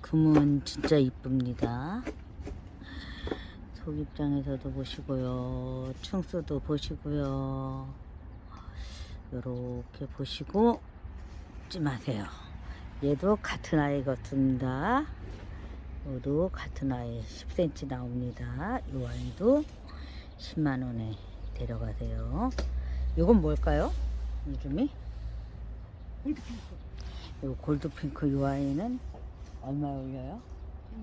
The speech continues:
Speaker 2: 이십.
Speaker 1: 요 골드핑크 요 아이는 이십에 올려드리겠습니다.
Speaker 2: 이십오.
Speaker 1: 이십오에 올려드리겠습니다.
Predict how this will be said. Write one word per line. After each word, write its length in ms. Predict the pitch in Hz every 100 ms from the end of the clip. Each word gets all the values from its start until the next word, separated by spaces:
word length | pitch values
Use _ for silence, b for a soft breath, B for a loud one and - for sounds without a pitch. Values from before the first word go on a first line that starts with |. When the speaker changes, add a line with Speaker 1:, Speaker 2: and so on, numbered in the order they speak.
| 208
Speaker 2:
이십. 1000 | 208 - - - - - - - - 143
Speaker 1:
요 80 | 135
골드핑크 840 | - 151 147 - - 156 - 220 - - - 131
요 140 | 131
아이는 580 | 131 131 127 127 202 247 - - -
이십에 400 | 151 147 - 143
올려드리겠습니다. 1120 | 127 120 117 120 107 104 - - 95 87 -
Speaker 2:
이십오. 260 | - - - - - - - - - - - 147
Speaker 1:
이십오에 540 | 131 - 135 123 131
올려드리겠습니다. 1120 | 147 127 120 110 - 113 - - - 123 -